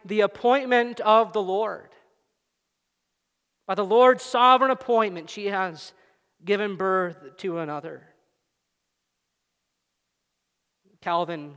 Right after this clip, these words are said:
comments on Eve's hopeful confession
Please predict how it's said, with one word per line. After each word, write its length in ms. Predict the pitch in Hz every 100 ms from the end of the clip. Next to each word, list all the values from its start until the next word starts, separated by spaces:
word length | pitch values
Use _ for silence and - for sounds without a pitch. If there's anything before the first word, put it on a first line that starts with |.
| 151
comments 500 | - 180 175 165 160
on 180 | 165 165
Eve's 360 | 170 165 147 -
hopeful 520 | - 190 - 170 147
confession 800 | 151 160 151 190 190 - 170 147